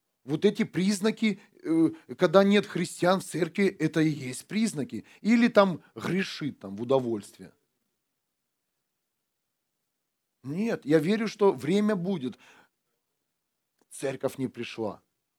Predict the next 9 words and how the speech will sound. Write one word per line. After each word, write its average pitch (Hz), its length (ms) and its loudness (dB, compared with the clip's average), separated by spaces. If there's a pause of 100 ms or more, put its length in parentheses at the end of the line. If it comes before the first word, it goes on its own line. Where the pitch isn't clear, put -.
(120)
Все 123 300 -4
разъехались, 107 720 -6
разошлись, 101 680 -12 (160)
проповедуют 107 640 -8
радостную 95 520 -12
весть. 90 300 -16
Воздай 120 400 -2
Богу 113 260 -6
славу. 87 540 -8